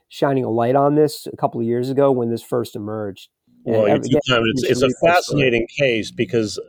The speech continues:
Speaker 2: this, this judge tried to claim that Iran is responsible for nine eleven. And what was striking to me in talking to lawmakers, Pete, is almost nobody believes that. B-, and they won't comment, they won't endorse the court ruling, but they just sort of accept it as fact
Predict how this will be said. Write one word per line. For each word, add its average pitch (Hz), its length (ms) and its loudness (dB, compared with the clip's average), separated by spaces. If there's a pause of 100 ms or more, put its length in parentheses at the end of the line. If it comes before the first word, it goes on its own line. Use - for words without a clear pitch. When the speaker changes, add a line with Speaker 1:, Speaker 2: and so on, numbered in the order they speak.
(120)
Speaker 2:
this, 123 320 -4
this 123 300 -4
judge 117 640 2
tried 117 300 0
to 98 60 -12
claim 107 380 -4
that 101 140 -4
Iran 113 360 0
is 101 140 -4
responsible 98 560 -8
for - 140 -12
nine 101 240 -4
eleven. 104 500 -2
And 117 320 -4
what 127 160 0
was 120 140 -2
striking 240 360 2
to 139 60 2
me 120 140 2
in 113 60 -2
talking 123 260 0
to 120 60 -4
lawmakers, 151 500 -2
Pete, 131 200 -6
is 117 120 -4 (680)
almost 196 420 0
nobody 175 440 2
believes 160 540 -2
that. 95 320 -8 (260)
B-, 120 160 -14 (100)
and 147 160 0
they 143 100 2
won't 180 360 0 (260)
comment, 170 460 0
they 135 60 4
won't 160 240 0
endorse 139 480 -2
the 147 100 -6
court 110 300 -2
ruling, 107 340 -6
but 110 160 -4
they 127 100 0
just 135 300 -4
sort 143 160 0
of 110 80 -4
accept 147 460 -2
it 120 100 -4
as 104 160 -8
fact 123 640 -4